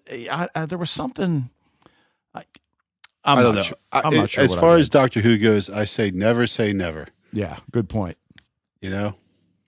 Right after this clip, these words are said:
Speaker 1: And that's what I like about Stephen Moffat. <laughs> He's basically saying never say never about all these things, too. So
Speaker 2: Yeah.
Speaker 1: so,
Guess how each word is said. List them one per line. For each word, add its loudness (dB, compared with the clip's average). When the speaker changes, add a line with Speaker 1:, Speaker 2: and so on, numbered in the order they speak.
Speaker 1:
And 0
that's 4
what 4
I 8
like 6
about 2
Stephen 4
Moffat. 4
<laughs> -
He's 6
basically 2
saying 0
never 0
say 0
never 2
about 0
all 2
these -6
things, -8
too. -4
So -4
Speaker 2:
Yeah. 2
Speaker 1:
so, -14